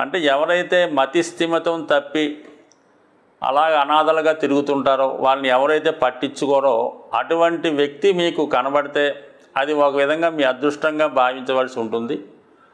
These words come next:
వాళ్ళకి మీరు ఏదో విధంగా, వాళ్ళకి సంతోషపట్టే విధంగా ఏదో ఒక బహుమతి ఇవ్వడం వల్ల మీకు కేతుగ్రహ అనుగ్రహం లభించే అవకాశం ఉంది. So ఈ విధంగా, అంటే అన్నీ వదులుకొని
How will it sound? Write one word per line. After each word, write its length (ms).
వాళ్ళకి 540
మీరు 220
ఏదో 160
విధంగా, 380
వాళ్ళకి 420
సంతోషపట్టే 880
విధంగా 320
ఏదో 240
ఒక 180
బహుమతి 380
ఇవ్వడం 260
వల్ల 200
మీకు 440
కేతుగ్రహ 760
అనుగ్రహం 480
లభించే 340
అవకాశం 500
ఉంది. 200
So 120
ఈ 20
విధంగా, 360
అంటే 140
అన్నీ 300
వదులుకొని 460